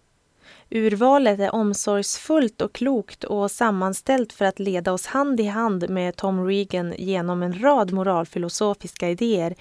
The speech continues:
och fram till hans egen rättighetsbaserade djuretik. Djurens rätt, människans fel,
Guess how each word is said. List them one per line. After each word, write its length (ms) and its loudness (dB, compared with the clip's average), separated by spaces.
och 280 0
fram 300 2
till 240 -4
hans 220 -2
egen 480 -2
rättighetsbaserade 1300 -4
djuretik. 800 -8
Djurens 500 0
rätt, 400 2
människans 720 -2
fel, 400 -2